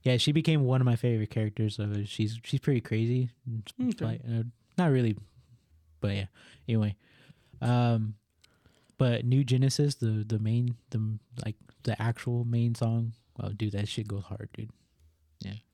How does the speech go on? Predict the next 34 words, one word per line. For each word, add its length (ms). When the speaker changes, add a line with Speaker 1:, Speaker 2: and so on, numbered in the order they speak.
Speaker 1:
it's 100
a 40
banger. 360
Speaker 2:
Okay. 320
Speaker 1:
And 120
then, 500
slight 640
spoiler, 800
uh, 300
the 100
opening 380
scene, 460
like, 220
is 280
that 240
song. 320
Speaker 2:
Mm-hmm. 360
Speaker 1:
And 300
I 80
felt 240
like 180
I 40
was 120
watching 300
a 60
concert. 480
Like, 200
they 100
did 240
really 200
good 200
with 120
the 120
animation. 540